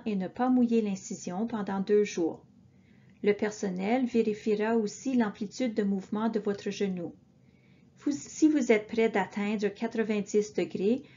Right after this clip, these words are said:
vous aurez bien progressé. Vous aurez d'autres rendez-vous de suivi avec l'équipe de soins chirurgicaux, six semaines, douze semaines, six mois et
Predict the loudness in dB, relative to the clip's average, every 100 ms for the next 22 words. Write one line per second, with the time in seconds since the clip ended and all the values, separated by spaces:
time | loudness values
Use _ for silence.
0 | -20 0 4 6 6 6 2 -4 -2 -2
1 | 0 -4 -4 -10 -10 _ -20 -20 -20 -20
2 | -20 _ -20 -20 _ -20 _ -2 8 10
3 | 10 6 4 4 2 0 0 -2 -4 -2
4 | 0 2 0 -2 -4 0 -2 -2 -4 -4
5 | -4 -4 -4 -4 -4 -2 -4 -4 -6 -6
6 | -4 -4 -4 -10 -8 -2 -2 -4 -12 -20
7 | -20 -2 2 2 2 0 0 -2 -2 -2
8 | -4 -16 _ 2 2 0 -2 -2 -2 -2
9 | -2 -4 -8 -20 -18 -4 0 0 0 -4
10 | -2 -2 -4 -14 -2 2